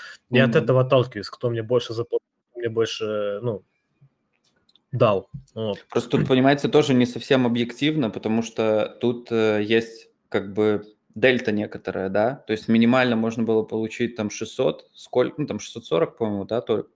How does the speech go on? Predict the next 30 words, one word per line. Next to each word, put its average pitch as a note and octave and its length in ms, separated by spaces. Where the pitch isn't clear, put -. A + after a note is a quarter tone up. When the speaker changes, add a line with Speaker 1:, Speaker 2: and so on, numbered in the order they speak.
Speaker 2:
токенов, A2 400
то G#2+ 60
есть - 160
условных A#2 440
там G#2+ 140
семьсот G#2 420
долларов G2+ 360
по G2 80
текущему, G2 680
а F#2+ 240
максимум A2 480
там G#2 200
десять A#2+ 360
тысяч, - 440
то G#2+ 100
есть, G2+ 280
э, G2+ 520
там G2 240
это G#2 180
одиннадцать A2 460
тысяч G2 320
долларов A2 440
по - 100
текущим - 520
ценам. A2+ 360
То G2+ 80
есть G#2 120
тут - 140
тоже A#2 240
такое G#2+ 500